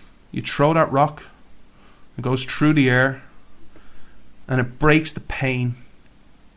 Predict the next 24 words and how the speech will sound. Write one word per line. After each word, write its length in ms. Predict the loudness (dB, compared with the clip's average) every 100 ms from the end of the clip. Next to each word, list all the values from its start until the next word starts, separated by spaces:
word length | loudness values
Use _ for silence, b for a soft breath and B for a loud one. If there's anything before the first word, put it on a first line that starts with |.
| _ _ -20 -20 -20 -8
of 200 | -2 0
water, 400 | 0 0 0 -2 -8 -20 -20 -20 _ -20 b b b
and 80 | -6
it 60 | -6
creates 380 | 0 0 0 -2
a 60 |
ripple. 340 | -2 -2 -6 -16 -20 -20 _ -20 -20 -20 -20 -20 -20 -20 -20 -20 _ _ -20 -20 _ -20 -20 -20 -20 _ -20 -20 -20 -20 -6
But 100 | 0
it 100 | 0
continues 540 | 0 -2 0 2 2 2
on 220 | 2 0
with 100 | -2
its 160 | -6 -6
journey. 400 | -4 -2 -4 -8 -20 -20 -20 -20 -20 -20 _ -20 -20 b b b b
My 220 | 2 2
challenge 500 | 2 2 2 2 -2
to 140 | -2 0
you 100 | 0
today 480 | 0 -2 -2 -4 -8 -16 -20 -20 -18 B B B B B -20 -20 -10
is 120 | -6 -2
to 100 | 2
be 260 | 6 6
that 240 | 4 2 0
ripple. 320 | -4 -4